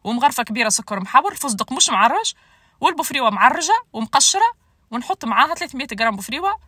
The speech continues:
ومية غرام سكر محور. علاش السكر المحور؟ باش يعمل لي كي الكل ويلصق لي الفاكهة في بعضها لهنا. قعدت أنا السكر المحور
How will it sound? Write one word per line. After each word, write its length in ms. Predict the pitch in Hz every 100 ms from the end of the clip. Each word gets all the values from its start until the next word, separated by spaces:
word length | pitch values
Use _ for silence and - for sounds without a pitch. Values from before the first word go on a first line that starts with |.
| _
ومية 240 | 220 247 - 214
غرام 220 | 240 370 -
سكر 360 | - - 349
محور. 360 | 302 233 185 -
علاش 320 | 214 277 403
السكر 300 | - - -
المحور؟ 420 | 226 226 302 403 381 - - -
باش 160 | 226 339
يعمل 220 | 311 370
لي 80 | 339
كي 120 | 277
الكل 280 | - 370 349
ويلصق 440 | 269 - - 302
لي 180 | 302 -
الفاكهة 340 | 240 302 -
في 100 | 269
بعضها 300 | 220 262 247
لهنا. 260 | 240 196 151 - - - - - -
قعدت 220 | - 349 311
أنا 200 | 294 262
السكر 400 | 233 - 320 233
المحور 480 | 233 - 294 403